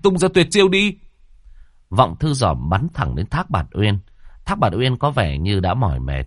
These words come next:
Hắn không có bất kỳ biểu tình nào để mặc cho vọng thư cắt vào thân mình. Không ngờ lần này Huy Hoàng quyết liệt đến cùng, tay bắt kiếm quyết một cái.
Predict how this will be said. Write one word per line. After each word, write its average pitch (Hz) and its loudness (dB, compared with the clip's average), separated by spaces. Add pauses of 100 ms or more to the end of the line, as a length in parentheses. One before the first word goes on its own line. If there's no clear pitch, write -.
(540)
Hắn 135 2
không 117 0
có 123 0
bất 175 -2
kỳ 78 0
biểu 69 -2
tình 69 -2
nào 67 -4 (140)
để 117 2
mặc 95 2
cho 117 -4
vọng 107 -2
thư 107 -2
cắt 165 -2
vào 67 -4
thân 95 -2
mình. 73 -2 (540)
Không 160 2
ngờ 107 4
lần 87 2
này 85 0
Huy 120 -2
Hoàng 90 -4
quyết 196 -4
liệt 90 0
đến 104 -2
cùng, 76 0 (340)
tay 98 0
bắt - -4
kiếm 110 -2
quyết 180 -4
một 76 -6
cái. 87 -6